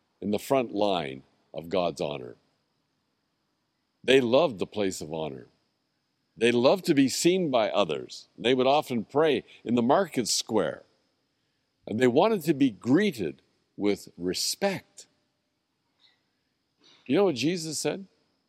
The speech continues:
"The greatest among you will be your servant." That's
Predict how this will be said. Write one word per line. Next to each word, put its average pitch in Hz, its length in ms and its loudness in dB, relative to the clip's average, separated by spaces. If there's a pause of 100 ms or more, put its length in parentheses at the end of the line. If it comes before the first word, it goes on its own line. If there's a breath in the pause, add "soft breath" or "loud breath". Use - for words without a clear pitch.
(1040)
"The 113 80 -2
greatest 202 540 2
among 131 320 2
you 67 340 -6 (720)
will 98 180 0
be 95 160 -4
your 90 240 -2
servant." 64 640 -6 (1000)
That's 151 640 -2